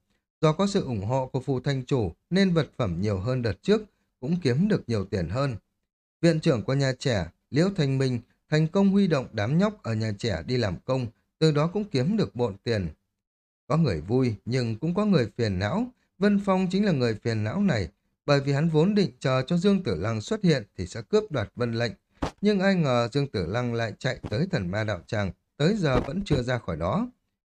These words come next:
Hôm nay thần ma đạo tràng mở cửa, truyền một tin tức ra khắp các ngõ ngách của thành Thanh Nguyệt. Thần ma đạo tràng bắt đầu kinh doanh trở lại, số lượng vật phẩm tăng lên, bao gồm cả đạo cảnh.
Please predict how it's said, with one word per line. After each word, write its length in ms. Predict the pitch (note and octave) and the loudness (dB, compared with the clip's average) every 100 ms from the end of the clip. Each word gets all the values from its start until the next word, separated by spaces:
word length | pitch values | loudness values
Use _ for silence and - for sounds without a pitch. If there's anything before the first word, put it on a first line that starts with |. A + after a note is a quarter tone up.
| _ _ | _ _
Hôm 160 | G#3 G3+ | 2 4
nay 240 | G3+ G3 F3 | 4 2 0
thần 180 | G#2+ | -2
ma 200 | A2 A#2 | 0 0
đạo 180 | A2+ G2+ | 0 -2
tràng 280 | - A#2+ A2+ | -2 -2 0
mở 180 | A2 G2+ | -2 -4
cửa, 320 | - A#2 F2+ - _ _ | -2 -2 -2 -8 _ _
truyền 180 | F3 F3 | 2 4
một 120 | E3 A3 | 2 0
tin 200 | G#3+ G3+ | 0 2
tức 140 | B3 - | 0 0
ra 220 | A#2 G#2+ | -2 -2
khắp 200 | - G3 - - | -2 -4 -4 -4
các 140 | D#3+ C#3+ | -4 -4
ngõ 180 | A#2+ | -4
ngách 300 | D3+ G#3 G#3+ | 0 0 -2
của 100 | - | -10
thành 220 | F2+ G#2+ C3+ | -6 -6 -6
Thanh 180 | B2 A#2+ | -6 -2
Nguyệt. 180 | A#2 G#2+ _ _ _ _ _ _ _ - | -2 -4 _ _ _ _ _ _ _ 0
Thần 140 | E3+ | 4
ma 160 | G3+ G3+ | 4 2
đạo 300 | E3+ C#3+ A#2+ | 0 -2 0
tràng 280 | C3+ B2+ | 0 0
bắt 120 | F3 G3+ | 0 0
đầu 180 | C3 | -2
kinh 240 | G2+ C#3 B2+ | 0 -2 -2
doanh 220 | C3 B2 | -2 -2
trở 140 | G#2+ | -2
lại, 260 | F2+ G#2+ A#2 - | -2 -2 -4 -6
số 160 | - A3 | 0 2
lượng 240 | F#3 C3+ | 2 2
vật 160 | C3+ - | -4 -4
phẩm 220 | C#3 F2+ - | -4 -4 -4
tăng 200 | B2 B2 | -2 0
lên, 240 | C3 A2 G2+ _ _ - | 0 0 -6 _ _ 0
bao 200 | F#3+ F3+ | 2 4
gồm 280 | D3+ A#2+ - | 0 -2 -2
cả 180 | G2+ | -4
đạo 260 | E2+ A#2+ A#2 - | -2 -4 -6 -4
cảnh. 240 | B2 D#2+ | -4 -4